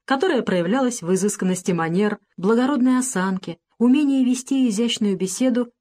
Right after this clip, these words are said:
и в иных достоинствах, позволявших необыкновенной рабыне не только появляться, но даже блистать в аристократическом обществе. Отчаянное положение, в котором оказалась Изаура, заставило Мигела пуститься на крайний риск,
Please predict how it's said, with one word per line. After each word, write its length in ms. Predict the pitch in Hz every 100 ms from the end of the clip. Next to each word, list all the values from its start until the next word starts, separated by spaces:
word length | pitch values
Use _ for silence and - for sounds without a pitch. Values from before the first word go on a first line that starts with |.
| _ -
и 140 | 294
в 80 | 285
иных 260 | 277 277 196
достоинствах, 880 | 214 - 214 190 170 - 143 147 - -
позволявших 580 | 214 226 311 330 190 -
необыкновенной 720 | 180 180 190 185 190 175 165
рабыне 540 | 165 208 262 185 143 _ _ -
не 120 | 208
только 280 | 330 302 208
появляться, 680 | 190 185 175 160 - - 131 _ _ -
но 100 | 320
даже 240 | 269 277
блистать 580 | 226 254 - - 180 180 _
в 60 | 190
аристократическом 920 | 196 190 175 156 147 175 - 175 156
обществе. 500 | 139 - 143 131 160 _ _ _ _ _
Отчаянное 540 | 220 233 349 339 294 285
положение, 580 | 240 226 226 262 185 156
в 80 |
котором 380 | - 180 226 196
оказалась 520 | 190 185 208 202 185
Изаура, 520 | 175 180 240 185 143 -
заставило 560 | - 180 196 - 196 180
Мигела 560 | 180 175 220 220 165 - _
пуститься 480 | - 226 - 262 233
на 140 | 208 208
крайний 400 | 233 220 202 190
риск, 340 | 170 -